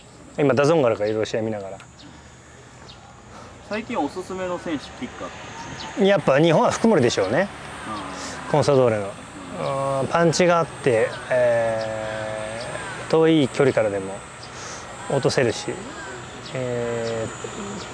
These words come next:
Speaker 1: ー、近い距離でも速いのも落としもいろんな蹴れますから、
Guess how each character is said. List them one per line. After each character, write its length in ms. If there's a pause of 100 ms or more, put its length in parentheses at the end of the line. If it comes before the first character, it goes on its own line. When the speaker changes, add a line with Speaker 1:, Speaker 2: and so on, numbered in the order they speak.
(260)
Speaker 1:
ー、 40
近 220
い 40
距 160
離 120
で 80
も 240 (480)
速 300
い 80
の 80
も 240
落 80
と 60
し 160
も 160 (220)
い 60
ろ 120
ん 120
な 100 (440)
蹴 140
れ 60
ま 120
す 100
か 80
ら、 80